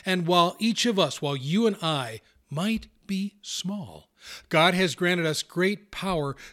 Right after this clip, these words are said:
to responsibly manage great things. Thirdly, small things start great things. Small things start great things. Zechariah chapter four, verse ten says,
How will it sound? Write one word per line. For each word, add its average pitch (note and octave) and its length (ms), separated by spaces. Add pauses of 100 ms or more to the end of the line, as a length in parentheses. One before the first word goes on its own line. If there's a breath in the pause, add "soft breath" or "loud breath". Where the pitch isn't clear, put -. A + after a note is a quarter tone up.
to E3 100
responsibly E3 800
manage C#3+ 600 (200)
great D#3 300
things. F3+ 560 (1200)
Thirdly, D#3+ 500 (360)
small C3+ 360
things D#3+ 440
start A#3+ 440 (140)
great G#2+ 300
things. D#2 400 (240 loud breath)
Small E3 380
things G3 440
start E3+ 680
great E3 260
things. F#3 320 (580 loud breath)
Zechariah C3+ 480
chapter D3+ 380
four, D#3+ 260
verse B2+ 240
ten D3+ 280
says, C#3 440